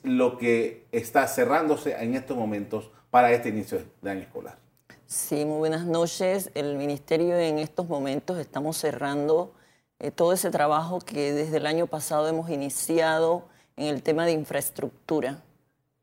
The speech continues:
Speaker 2: Eh, ha habido un af-, hay un afán muy marcado, muy grande, para que el ochenta por ciento de las aulas de clases estén preparadas para ese inicio de año escolar, el siete de, de marzo,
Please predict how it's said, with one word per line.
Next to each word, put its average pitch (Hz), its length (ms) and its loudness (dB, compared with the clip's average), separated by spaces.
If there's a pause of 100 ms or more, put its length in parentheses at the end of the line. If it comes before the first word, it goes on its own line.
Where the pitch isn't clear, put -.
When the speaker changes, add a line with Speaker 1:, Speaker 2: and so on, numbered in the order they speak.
(120)
Speaker 2:
Eh, 131 680 -2
ha - 60 -4
habido 170 280 4
un 165 160 0
af-, 160 280 -4
hay 185 240 4
un 170 120 -2
afán 160 480 -2
muy 151 880 -2
marcado, 165 640 2
muy 156 240 -2
grande, 156 560 0 (400)
para 147 240 -2
que 143 120 -6
el 143 80 0
ochenta 185 420 0
por 151 140 -4
ciento 165 640 0
de 139 140 2
las 135 320 -6
aulas 160 340 0
de 147 80 -4
clases 147 400 -4
estén - 320 -8
preparadas 135 600 -4
para 135 220 -2
ese 147 220 -2
inicio 151 460 -2
de 131 60 -4
año 135 140 -6
escolar, 127 520 -6 (800)
el 120 180 -6
siete 151 500 0
de, 117 380 -4 (120)
de 147 200 -4
marzo, 147 480 -4